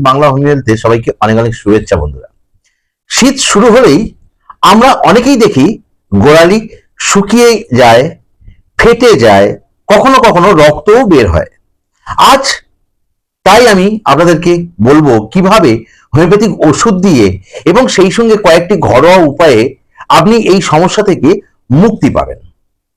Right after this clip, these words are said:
তাই আজকে ভিডিওটি বন্ধুরা সম্পূর্ণ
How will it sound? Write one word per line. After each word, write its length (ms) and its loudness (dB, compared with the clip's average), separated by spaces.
তাই 100 2
আজকে 140 0
ভিডিওটি 320 0
বন্ধুরা 300 2
সম্পূর্ণ 360 0